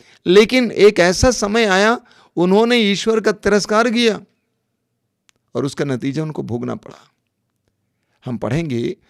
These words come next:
स्तोत्र एक सौ सात के वाक्य दस और ग्यारह में लिखा हुआ है, "कुछ लोग अंधकार और मृत्यु की छाया में बैठे हुए थे,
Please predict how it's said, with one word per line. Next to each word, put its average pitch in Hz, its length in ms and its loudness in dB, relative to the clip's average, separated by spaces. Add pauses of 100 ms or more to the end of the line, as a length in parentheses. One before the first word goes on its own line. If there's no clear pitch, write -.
(160)
स्तोत्र - 600 -4
एक 165 200 0
सौ 165 220 -6
सात 135 440 -4
के 160 180 -6
वाक्य 127 380 -4
दस 135 360 -4
और 156 120 -4
ग्यारह 127 320 0
में 151 120 -6
लिखा 135 280 -6
हुआ 123 260 -2
है, 131 300 -2 (420)
"कुछ 202 240 -4
लोग 196 240 4
अंधकार 147 720 2
और 165 280 2
मृत्यु 160 520 -4
की 220 180 -4
छाया 156 600 0
में 208 220 0
बैठे 165 280 2
हुए 156 200 0
थे, 180 280 2